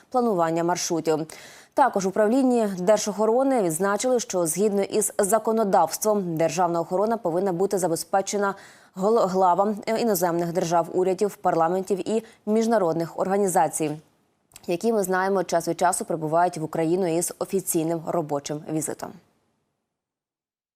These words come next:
Сьогодні Велика Британія та Німеччина проведуть чергове двадцять дев'яте засідання контактної групи з питань оборони України.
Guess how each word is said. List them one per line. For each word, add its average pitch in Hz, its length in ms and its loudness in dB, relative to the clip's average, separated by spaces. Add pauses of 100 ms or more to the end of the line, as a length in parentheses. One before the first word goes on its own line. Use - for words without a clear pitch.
(560)
Сьогодні 254 400 4
Велика 220 280 4
Британія 247 540 2
та 220 120 0
Німеччина 190 600 0
проведуть 196 480 0
чергове 196 640 2
двадцять 180 520 0
дев'яте 196 680 2
засідання 190 640 0
контактної 180 680 0
групи 190 380 -2
з 208 60 -6
питань 185 400 -2
оборони 185 400 0
України. 175 580 0